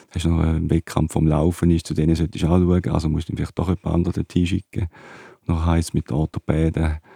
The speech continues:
heimschauen, mit den Eltern, dass du noch die Unterschriften bekommst. Ja, dann wird's dann einfach aufwendig und kann lang gehen. Und dann geht's so lang, wie es geht.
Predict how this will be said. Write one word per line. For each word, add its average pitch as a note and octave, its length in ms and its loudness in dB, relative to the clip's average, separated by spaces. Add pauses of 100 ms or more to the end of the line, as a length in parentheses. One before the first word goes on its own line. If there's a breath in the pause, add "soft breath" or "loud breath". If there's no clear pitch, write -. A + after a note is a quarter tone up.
(180 soft breath)
heimschauen, F2+ 580 4
mit D2+ 180 0
den - 80 -2
Eltern, F2 520 0
dass - 140 -8
du D#2+ 80 -8
noch D2+ 60 -8
die - 80 -2
Unterschriften F2 640 0
bekommst. E2 460 -4 (400 soft breath)
Ja, - 280 -4 (200)
dann D#2+ 240 -2
wird's - 220 -2
dann - 100 -6
einfach E2+ 200 -6
aufwendig - 640 -6 (320)
und G2 80 -4
kann - 160 -4
lang - 220 -4
gehen. - 220 -12 (240)
Und E2+ 140 -2
dann D2+ 60 2
geht's C#2+ 220 -2
so D2+ 60 -2
lang, C#2 200 0
wie - 60 0
es - 100 -10
geht. - 400 -12